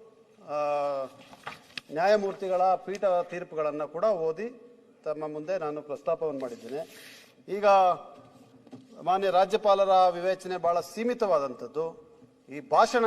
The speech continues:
ಏನಿದೆ, ಆರ್ಟಿಕಲ್ ಒನ್ ಸೆವೆಂಟಿ ಸಿಕ್ಸ್ನಲ್ಲಿ ಜಂಟಿ ಅಧಿವೇಶನ ಕರ್ನಾಟಕದಲ್ಲಿ ಎರಡು ಸ-, ಮನೆಗಳಿರೋದ್ರಿಂದ, ಮೇಲ್ಮನೆ ಮತ್ತು ಕೆಳಮನೆ ಇರೋದ್ರಿಂದ ಜಂಟಿ ಅಧಿವೇಶನ ಕರೆಯಲಾಗ್ತದೆ. ಆ ಜಂಟಿ ಅಧಿವೇಶನದಲ್ಲಿ, ಮೊದಲನೇ ಅಧಿವೇಶನದಲ್ಲಿ ಅವ್ರು ಮಾತಾಡಬೇಕಾಗಿರುವಂಥದ್ದು,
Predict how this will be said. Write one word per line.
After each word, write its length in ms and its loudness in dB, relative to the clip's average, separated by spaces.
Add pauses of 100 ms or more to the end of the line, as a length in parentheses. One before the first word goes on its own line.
ಏನಿದೆ, 580 -8
ಆರ್ಟಿಕಲ್ 340 -6
ಒನ್ 180 -4
ಸೆವೆಂಟಿ 300 -6
ಸಿಕ್ಸ್ನಲ್ಲಿ 880 -12 (320)
ಜಂಟಿ 220 -6
ಅಧಿವೇಶನ 720 -2
ಕರ್ನಾಟಕದಲ್ಲಿ 720 -6
ಎರಡು 600 -4
ಸ-, 440 -6 (380)
ಮನೆಗಳಿರೋದ್ರಿಂದ, 720 -4
ಮೇಲ್ಮನೆ 560 -8
ಮತ್ತು 300 -10
ಕೆಳಮನೆ 320 -8
ಇರೋದ್ರಿಂದ 400 -10 (440)
ಜಂಟಿ 240 -6
ಅಧಿವೇಶನ 580 -4
ಕರೆಯಲಾಗ್ತದೆ. 600 -12 (500)
ಆ 100 0
ಜಂಟಿ 300 0
ಅಧಿವೇಶನದಲ್ಲಿ, 1160 -4 (240)
ಮೊದಲನೇ 460 4
ಅಧಿವೇಶನದಲ್ಲಿ 760 -2
ಅವ್ರು 180 0
ಮಾತಾಡಬೇಕಾಗಿರುವಂಥದ್ದು, 1300 -4